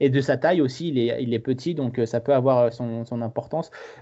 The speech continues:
Mais, euh, qu-, qu'il soit starter ou même dans le bullpen, ça restera une arme, euh, quand même assez incroyable pour, euh, les Royals. Et surtout, ça amène quelque chose de différent. Et dans une rotation, c'est toujours bien d'avoir des lanceurs différents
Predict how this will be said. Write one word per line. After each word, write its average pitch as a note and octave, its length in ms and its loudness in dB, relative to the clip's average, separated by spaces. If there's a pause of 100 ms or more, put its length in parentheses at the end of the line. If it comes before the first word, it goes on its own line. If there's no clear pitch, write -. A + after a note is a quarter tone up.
Mais, B2+ 240 6
euh, A#2+ 260 6
qu-, - 300 -12
qu'il C#3+ 160 -4
soit D#3+ 300 2
starter E3+ 540 0
ou D3+ 60 2
même D3 360 0
dans C3+ 120 0
le C3+ 80 0
bullpen, C#3+ 400 -2
ça C3 140 -2
restera C3 260 -2
une C3+ 140 -2
arme, C#3 160 -2
euh, A#2+ 200 0
quand C3 100 -2
même C3+ 160 0
assez A#2+ 360 -2
incroyable C#3+ 440 0
pour, A2+ 240 0
euh, A2 40 -4 (300)
les B2+ 80 2
Royals. C3 260 4
Et D#3 40 -4
surtout, C3 280 -8
ça C#3 180 -2
amène C3 300 -4 (300)
quelque D3+ 160 0
chose F3 180 2
de D3+ 100 0
différent. F3+ 540 0
Et G#3 80 0
dans D3 80 2
une C#3+ 140 -4
rotation, C3+ 340 -2
c'est - 80 -8
toujours C3 220 -6
bien D3 140 -6
d'avoir C3+ 240 0
des B2 60 -4
lanceurs A#2 300 -6
différents B2+ 420 -6